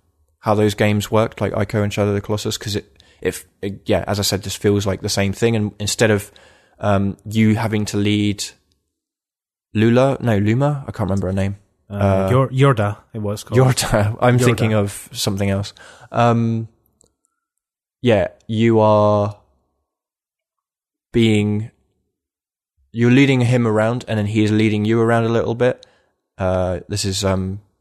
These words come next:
Speaker 1: Trico is the
Speaker 2: Trico,
Speaker 1: character.
Speaker 2: yeah.
Speaker 1: Like, the other character is, like, just a,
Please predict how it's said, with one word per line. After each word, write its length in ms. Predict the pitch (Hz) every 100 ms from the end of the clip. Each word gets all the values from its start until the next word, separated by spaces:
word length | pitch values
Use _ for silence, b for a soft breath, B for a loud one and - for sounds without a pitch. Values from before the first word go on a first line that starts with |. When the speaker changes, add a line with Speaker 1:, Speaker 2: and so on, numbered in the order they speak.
| -
Speaker 1:
Trico 520 | - 113 92 98 101
is 140 | 98
the 60 | 98
Speaker 2:
Trico, 80 | -
Speaker 1:
character. 480 | 98 90 101 95 101
Speaker 2:
yeah. 100 | 113
Speaker 1:
Like, 180 | 98 90
the 120 | 101
other 140 | 98 95
character 420 | 107 95 - 92
is, 140 | 85
like, 260 | 92 - _
just 200 | 101 -
a, 140 | 95